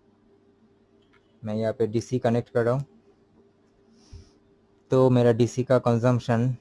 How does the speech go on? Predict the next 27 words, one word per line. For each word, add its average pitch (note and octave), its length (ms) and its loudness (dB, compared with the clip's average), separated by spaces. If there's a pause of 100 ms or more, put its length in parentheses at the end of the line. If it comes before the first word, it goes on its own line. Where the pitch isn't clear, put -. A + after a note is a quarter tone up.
zero A#2+ 380 2 (100)
point A#2+ 600 0 (920)
zero A#2 360 2
टू B2 200 0
फ़ोर B2 360 4 (140)
में A2 380 0 (960)
stay - 460 -4
हो A#2 120 2
चुका A2+ 300 0
है C#3+ 140 -2 (1160)
और E3 100 -8
कभी-कभी C#3 600 0 (540)
एक A#2+ 240 0
बार B2+ 360 4
variation A#2 560 0
भी A2+ 140 -2
हो G#2 140 0
रहा G2 100 0
है, G2 120 -8 (1500)
ट्वेंटी A#2+ 260 -2
फ़ाइव A2+ 340 0 (140)
तक B2 100 2
भी A2+ 180 -4
जा G#2 220 2
रहा G2+ 120 0
है G2+ 80 -6 (100)
कभी-कभी। G#2+ 540 -2